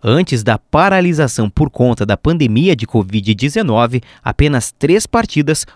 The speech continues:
foram disputadas no Paranaense de Futsal dois mil e vinte. Após a liberação da Secretaria de Saúde, o Campeonato Catarinense de Futebol será reiniciado hoje.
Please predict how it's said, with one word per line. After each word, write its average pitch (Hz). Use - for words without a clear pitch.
foram 175
disputadas 135
no 123
Paranaense 185
de 120
Futsal 107
dois 131
mil 104
e 156
vinte. 98
Após 247
a 220
liberação 190
da 170
Secretaria 143
de 120
Saúde, 185
o 156
Campeonato 160
Catarinense 185
de 110
Futebol 120
será 143
reiniciado 160
hoje. 127